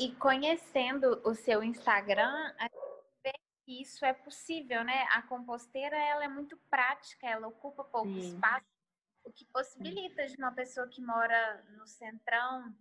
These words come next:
Speaker 1: por exemplo, de B H, da
Speaker 2: Sim.
Speaker 1: cidade,
Speaker 2: Sim.
Speaker 1: ter a composteira dentro de um apartamento muito pequeno, porque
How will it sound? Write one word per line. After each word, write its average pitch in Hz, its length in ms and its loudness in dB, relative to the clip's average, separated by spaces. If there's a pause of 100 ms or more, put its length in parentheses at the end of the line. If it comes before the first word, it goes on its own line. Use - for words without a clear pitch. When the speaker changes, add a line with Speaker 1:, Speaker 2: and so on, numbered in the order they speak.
(120)
Speaker 1:
por 208 120 -4
exemplo, 208 420 -12
de 202 140 -20
B 208 120 -8
H, 202 500 2
da 254 120 -6
Speaker 2:
Sim. 320 80 -10
Speaker 1:
cidade, 214 540 -2
Speaker 2:
Sim. 214 440 -6
Speaker 1:
ter 269 120 0
a 294 100 2 (160)
composteira 262 440 -2
dentro 339 300 -8
de 294 100 -10
um 302 80 -2
apartamento 285 680 0
muito 320 320 -4
pequeno, 196 640 -6
porque 233 640 0